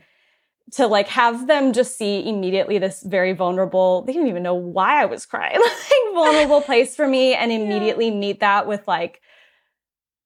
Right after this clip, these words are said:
Speaker 1: welcoming and, and, and, and reaching out to me,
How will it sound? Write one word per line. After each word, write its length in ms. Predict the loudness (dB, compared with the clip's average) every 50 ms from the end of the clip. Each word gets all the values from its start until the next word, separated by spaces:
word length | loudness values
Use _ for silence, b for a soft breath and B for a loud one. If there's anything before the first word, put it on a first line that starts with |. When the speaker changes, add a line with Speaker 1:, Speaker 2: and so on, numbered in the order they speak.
| _
Speaker 1:
welcoming 800 | _ 0 0 0 0 0 0 0 2 2 2 2 0 0 -2 -6 -4 -4
and, 500 | -2 -2 -2 -2 -4 -4 -6 -8 -10 -12 -10 -6
and, 440 | -6 -4 -4 -6 -6 -8 -10 -10 -10 -8
and, 360 | -6 -6 -6 -6 -8 -10 -14 _ _ _ _ _ _ _
and 180 | -8 -8 -4 -4
reaching 320 | -4 -4 -4 -4 -4 -2
out 280 | 0 0 0 -2 -4 -8
to 120 | -6 -4 -2
me, 380 | -2 0 0 -2 -2 -4 -6